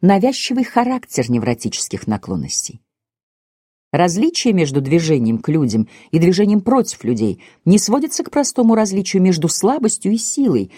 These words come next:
или, как говорит Юнг, между женским и мужским началами. Все мы потенциально способны как на уступчивость, так и на агрессию. И если человек не находится во власти навязчиво борющихся и достаточно безжалостных сил,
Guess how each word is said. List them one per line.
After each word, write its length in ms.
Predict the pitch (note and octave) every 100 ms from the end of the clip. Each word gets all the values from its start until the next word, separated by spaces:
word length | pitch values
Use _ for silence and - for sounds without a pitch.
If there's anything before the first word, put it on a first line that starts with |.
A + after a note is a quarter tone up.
| -
или, 160 | - C3
как 180 | - C3+
говорит 360 | B2+ C3 C3
Юнг, 360 | C#3+ C3+ A#2 - _ _
между 380 | - D#3 C#3 D#3
женским 520 | C#3+ C#3 E3 C#3+ - D#3
и 160 | E3
мужским 600 | D3+ D3+ - - A2+ F2+ _ _
началами. 600 | G#2+ G2+ - F#2+ D2+ B1 _ _ _ _ _ _ _ _ -
Все 240 | - G4+
мы 80 | D#4+
потенциально 540 | A3+ F#3 E3 F3 E3+
способны 520 | C#3 C#3 B2+ D#3 C#3 A#2
как 200 | B2 -
на 100 | G2+
уступчивость, 640 | - F#2+ - F3 G#3+ -
так 220 | A#3+ -
и 40 |
на 140 | A#3+ B3+
агрессию. 560 | B3 G3+ - - - - _ _ _ _ _ _ _ _
И 60 | A2
если 240 | A#2+ -
человек 400 | A#2+ C3 B2+ B2+
не 100 | C3
находится 500 | A#2 A2+ B2+ F#3 -
во 120 | A3+ F3+
власти 340 | D3 C3+ -
навязчиво 600 | D3 D3 C3+ A#2 - C3
борющихся 800 | C3+ C#3+ A2+ F#2+ - F#2+ - F#2 - - _ _ -
и 100 | D3+
достаточно 600 | E3 F3+ G#3 F#3+ - G#3+
безжалостных 840 | F#3+ A#3+ G#3+ E3+ G2 F#2 - G#2+
сил, 340 | - A2 D#2+